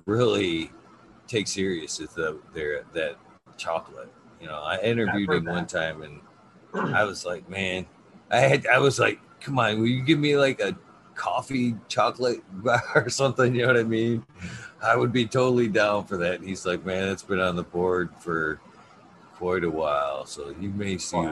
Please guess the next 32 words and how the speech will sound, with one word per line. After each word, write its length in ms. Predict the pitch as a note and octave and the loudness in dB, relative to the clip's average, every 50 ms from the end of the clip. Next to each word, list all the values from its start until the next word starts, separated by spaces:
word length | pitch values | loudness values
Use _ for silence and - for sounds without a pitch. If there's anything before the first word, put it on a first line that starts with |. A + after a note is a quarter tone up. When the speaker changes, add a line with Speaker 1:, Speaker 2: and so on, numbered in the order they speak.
| D2+ | -4
Speaker 1:
that 120 | D#2 D2 C#2 | -6 -6 -8
at 140 | C#2 C2+ | -12 -14
some 240 | - - D#2 C#2+ C#2+ C#2 - - - - _ _ _ - | -16 -16 -16 -16 -18 -20 -20 -20 -20 -20 _ _ _ -20
point." 160 | D2+ D2 C#2 C2+ C2 B1+ A#1+ - - - - - - | -18 -18 -18 -18 -20 -20 -20 -20 -20 -20 -20 -20 -20
And 80 | D#2 - - - - _ _ _ _ _ - | -20 -20 -20 -20 -20 _ _ _ _ _ -18
chocolate 460 | - - G#2 A2 A2+ - A#2 A2 F#2+ D#2 | -6 -4 -2 -2 0 2 0 0 0 -2
and 100 | D#2+ - | -8 -4
coffee 360 | F2 E2 E2 D#2+ - E2 D2+ | -2 0 0 0 -2 -8 -12
go 220 | C#2 C#2+ D2+ C#2+ D2 | -10 -8 -8 -8 -6
hand 240 | D#2 D2+ D2 C#2+ - | -6 -8 -10 -12 -16
in 80 | - C#2 - - | -20 -20 -20 -20
hand. 300 | C#2+ C2+ C2 C2 C2 C2 - - - - - - - - - - | -20 -18 -18 -20 -20 -20 -20 -20 -20 -20 -20 -20 -20 -20 -20 -20
Just, 220 | - - - - - - | -20 -18 -18 -18 -12 -10
ugh. 60 | G#2+ G2 | -6 -2
Speaker 2:
Yeah, 140 | A2 A2+ C3 | 2 4 4
I'll 160 | D#3 E3 D3 | 4 2 0
have 100 | - - | -4 -6
to, 120 | C#3 C#3 C3+ | -4 -2 2
uh, 300 | B2+ B2 B2 A#2 A2 G2+ - - - - | 4 4 4 4 2 0 -4 -14 -8 -2
Speaker 1:
Black 200 | G2+ G2 F#2+ - - - | -2 -2 -2 -4 -12 -12
Speaker 2:
I, 100 | G#2 G#2+ - - - - _ _ _ _ - _ - A#2 | -12 -12 -12 -14 -20 -20 _ _ _ _ -20 _ -12 -12
I 20 | |
think 220 | A#2 - G#3 B3 A#3+ | -8 -6 -8 -6 0
that 160 | A#3+ F#3+ C#3+ | 0 0 2
one 180 | C3 D3 D3+ D3 | 0 -2 0 0
I 60 | C#3+ | -2
went 260 | C3+ D3 E3 F3 E3+ - | -2 -2 -4 -4 -6 -8
to 340 | - A2+ A2 G#2 G2+ G2 F#2 F2 - _ _ - - _ - _ - - - - - - _ _ _ _ _ _ _ _ _ _ _ _ _ _ _ _ _ - | -8 -8 -8 -8 -10 -14 -16 -18 -20 _ _ -20 -20 _ -20 _ -20 -20 -20 -20 -20 -20 _ _ _ _ _ _ _ _ _ _ _ _ _ _ _ _ _ -2
had, 280 | C#3 C#3+ C#3+ C#3 A#2 A2 _ _ _ _ - | 0 0 0 0 -2 -8 _ _ _ _ -8
have 260 | C#3+ D3 C#3 A#2 F#2 | -4 -4 -4 -6 -6
those. 300 | E2 D2+ D2 D2 D2 D2 _ _ _ _ _ _ _ _ _ _ _ _ _ _ F2 | -12 -12 -12 -12 -16 -20 _ _ _ _ _ _ _ _ _ _ _ _ _ _ -20
And 560 | E2+ E2+ E2 E2+ E2+ E2+ E2+ E2+ E2 E2 | -20 -20 -20 -20 -20 -20 -20 -20 -20 -20